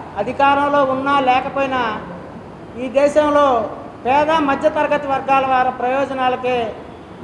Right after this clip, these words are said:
పెద్దపీట వేస్తూ ఆ దిశగానే సంక్షేమ కార్యక్రమాలు, కార్యాచరణ తీసుకొని ముందుకు వెళ్ళడం జరుగుతుంది.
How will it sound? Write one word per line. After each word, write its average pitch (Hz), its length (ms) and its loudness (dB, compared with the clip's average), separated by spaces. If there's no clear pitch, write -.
పెద్దపీట 220 540 0
వేస్తూ 254 240 2
ఆ - 20 6
దిశగానే 302 480 2
సంక్షేమ 285 320 2
కార్యక్రమాలు, 233 640 0
కార్యాచరణ 233 580 4
తీసుకొని 240 400 0
ముందుకు 226 240 -2
వెళ్ళడం 226 260 2
జరుగుతుంది. 226 420 0